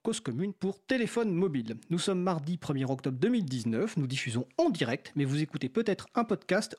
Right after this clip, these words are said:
ou une rediffusion. Soyez les bienvenus pour cette nouvelle édition de Libre à vous, l'émission pour comprendre et agir avec l'April, l'association de promotion et de défense du logiciel libre. Je suis le délégué général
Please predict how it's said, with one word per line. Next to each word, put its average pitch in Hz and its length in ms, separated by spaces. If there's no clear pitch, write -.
ou 311 140
une 233 80
rediffusion. 180 160
Soyez 302 300
les 262 80
bienvenus 202 340
pour 156 140
cette 160 120
nouvelle 160 300
édition 143 420
de 117 120
Libre 131 400
à 127 60
vous, 135 220
l'émission 120 440
pour - 220
comprendre 135 460
et 127 200
agir 175 400
avec 160 240
l'April, 156 360
l'association 143 480
de 143 80
promotion 175 600
et 156 40
de 127 100
défense 123 440
du 117 140
logiciel 123 520
libre. 156 160
Je 131 60
suis 120 160
le 107 100
délégué 139 380
général 120 420